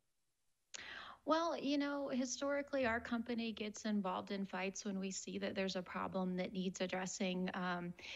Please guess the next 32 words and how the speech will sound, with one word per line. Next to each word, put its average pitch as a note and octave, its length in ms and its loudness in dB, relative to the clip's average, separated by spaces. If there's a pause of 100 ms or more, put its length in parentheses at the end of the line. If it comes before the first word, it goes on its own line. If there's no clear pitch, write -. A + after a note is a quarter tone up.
(160)
you G#3 100 6
know, G3 100 6
we G3+ 200 2
were F#3+ 420 2
one F#3+ 160 -4
of F#3+ 140 -6
the F#3 120 0
founding F3+ 600 -2
members F3+ 400 -2
of F3+ 140 0
our F3+ 120 0
state F3 300 -2
group E3+ 240 -4
here F3+ 220 0
in F3+ 80 0
Arizona, F3 680 0 (380)
um, F#3 220 0
because F#3+ 340 0
we F#3 120 2
saw F3+ 260 0
that F3+ 180 -4
that F3 240 -2 (100)
was F3+ 200 -2
a F3+ 80 2
need F3 240 0
that F3+ 120 4
existed F3 460 4
here F3 240 6
in F3 100 6
our E3+ 140 6
state. F3 600 12
Um, F3 420 12